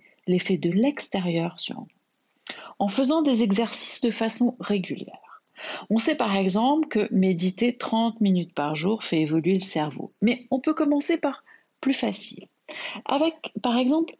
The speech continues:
un exercice pour faire baisser le stress. Très simple. Inspirez pendant cinq secondes,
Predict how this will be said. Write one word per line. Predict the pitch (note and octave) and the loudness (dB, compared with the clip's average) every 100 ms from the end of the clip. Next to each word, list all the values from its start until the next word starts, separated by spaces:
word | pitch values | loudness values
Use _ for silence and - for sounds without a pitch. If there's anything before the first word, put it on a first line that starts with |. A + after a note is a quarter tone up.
| - | -2
un | A#3 | 2
exercice | A3+ G#3+ A#3+ - - F4+ | 4 4 0 0 -2 -4
pour | - - | -6 -6
faire | B3 G#3+ | -4 -2
baisser | F3+ B3+ B3+ - B3 | -2 0 0 0 0
le | G#3+ | 2
stress. | F#3+ - - - - - - _ _ | 0 -6 -10 -6 -4 -4 -6 _ _
Très | - A#3+ | -4 -2
simple. | - B3+ - - - _ _ - - - - | -2 -6 -10 -20 -20 _ _ -20 -20 -14 0
Inspirez | B3 B3 - B3+ B3+ C4 | 0 2 0 2 2 2
pendant | G#3 F3 E3+ | 2 0 0
cinq | - B3 A#3+ | 0 0 0
secondes, | - E3 D#3 F3+ A3+ | 0 0 0 0 -2